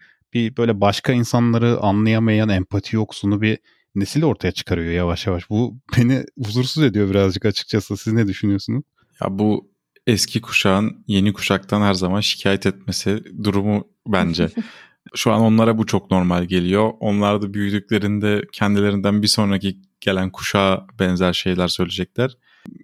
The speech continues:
Speaker 2: Ya ben de bu arada seninle aynı hissediyorum. Ama sanki bu dünyanın bir düzeni gibi geliyor bana.
Speaker 1: Yaşlanıyoruz diyorsun.
Speaker 2: Aynen, yaşlanıyoruz ve bizden sonra gelen kuşak bize çok farklı geliyor, yanlış geliyor.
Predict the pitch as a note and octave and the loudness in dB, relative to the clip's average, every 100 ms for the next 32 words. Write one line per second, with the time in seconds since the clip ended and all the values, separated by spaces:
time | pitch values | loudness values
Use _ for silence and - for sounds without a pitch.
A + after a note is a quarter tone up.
0 | - A#2 G2 G#2+ A#2 A#2+ G#2+ F#2+ F#2+ F2+ | -4 -2 0 0 2 2 4 2 2 0
1 | G2+ F#2+ F2 G2 G#2 G2+ F#2+ - F#2+ F#2+ | 0 0 2 2 2 2 0 0 2 2
2 | A#2 E3+ _ A2+ A#2 A#2 B2+ B2 A#2 A#2+ | 0 -2 _ 0 0 2 0 0 -2 -2
3 | A#2+ - - G#2+ G#2 A2 A2 A#2+ B2+ A#2 | -2 -6 -16 -6 0 2 2 0 -2 -6
4 | A2 G#2 G#2 G#2+ G2+ F2+ F2+ F2 F2+ F2 | -10 0 2 2 0 -2 0 0 0 -2
5 | F#2 - _ _ G2 F#2 - F#2+ F#2+ F2+ | -4 -8 _ _ -4 -2 0 2 2 0
6 | F2+ F2 - - _ - B2+ B2 F#2+ G#2+ | -4 -6 -8 -12 _ -2 2 4 4 2
7 | A2+ - C3+ C#3 A#2+ C3+ C3 A2+ A2 A2+ | 2 2 4 4 2 0 -2 -2 0 0
8 | B2 B2 B2 A#2 A2+ A2 A2 A#2 - - | 0 2 0 0 0 2 2 0 -6 -4
9 | C3 - A#2 A#2 - A#2+ - G2+ - A#2 | -4 -4 -4 -2 -2 -2 -2 -4 -2 -2
10 | G#2 F2+ F2+ F#2 F#2+ G2+ A2 - - F2+ | 0 0 0 0 0 0 0 0 -2 -2
11 | F#2 B2+ | -2 -2